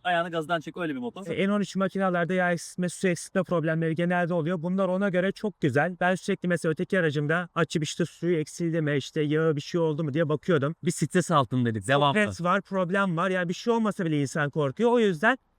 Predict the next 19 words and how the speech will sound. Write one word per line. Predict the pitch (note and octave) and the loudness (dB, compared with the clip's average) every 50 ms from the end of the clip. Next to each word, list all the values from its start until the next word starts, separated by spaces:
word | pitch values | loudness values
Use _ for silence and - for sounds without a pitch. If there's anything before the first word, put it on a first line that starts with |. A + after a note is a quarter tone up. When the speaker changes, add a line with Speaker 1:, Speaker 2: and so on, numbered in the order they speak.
| _ _ _ _ _ _ | _ _ _ _ _ _
Speaker 2:
bu | - C4 | 0 2
makineler | B3 A#3 G#3+ - A3+ G#3 G3+ G#3+ A#3 A#3 | 4 4 4 4 2 2 4 4 4 4
onlara | A3 G#3+ A3 A3+ A3 G#3+ | 4 2 2 2 4 4
göre | G#3+ G3+ G3+ | 4 4 2
çok | G3 - B3 A#3+ - _ G#3+ | 0 -2 -2 -4 -2 _ 0
iyi. | A#3 B3+ F#3 | 0 2 2
Bir | A3 | 2
de | G#3 A3 G3+ | 2 2 4
ben | G#3+ G#3+ G#3+ F3+ - _ | 2 2 2 0 -4 _
geçen | - F#3 - - G#3+ G#3+ | -2 -2 0 2 0 0
sene | G3+ - A3 G3+ F#3 | 2 2 0 0 2
Fethiye'ye | - A3 - - G#3+ G#3+ G#3+ | 0 0 2 2 2 2 2
gitmiştim | F#3+ - - D#3+ - - F3 | 2 -2 -4 -6 -4 -2 0
bu | D#3+ E3 | 2 2
arabayı | D#3+ D#3+ E3+ E3+ D#3+ | 2 2 2 2 2
almadan | E3+ F#3 F3+ E3+ D#3+ D#3 D3+ | 2 2 2 2 2 2 0
önce. | D3+ D#3 C#3+ A3 B3 C4 - _ _ _ _ _ _ _ - | 0 2 2 2 2 2 -2 _ _ _ _ _ _ _ -4
Ya | G3+ G#3 - | -2 -2 0
araba | D3+ E3+ F3+ G#3 G3 B3+ B3+ A3+ - | 0 0 0 2 2 2 2 2 0